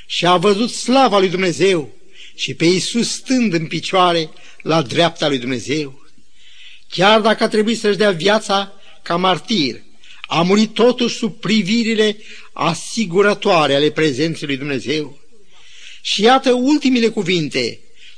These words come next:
pornite de pe buzele acestui mucenic: „Doamne, nu le ține în socoteală păcatul acesta.”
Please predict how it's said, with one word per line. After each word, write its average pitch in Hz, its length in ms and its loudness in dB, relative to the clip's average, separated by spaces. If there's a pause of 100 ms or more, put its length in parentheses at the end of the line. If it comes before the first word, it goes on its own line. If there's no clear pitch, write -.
(100)
pornite 196 540 4
de 190 120 2
pe 190 120 2
buzele 175 380 0
acestui 170 380 -2
mucenic: 160 560 -2 (680)
„Doamne, 147 720 2 (460)
nu 285 280 4
le 185 140 6
ține 175 280 -2
în 160 80 2
socoteală 165 640 2
păcatul 147 520 -2
acesta.” - 680 -8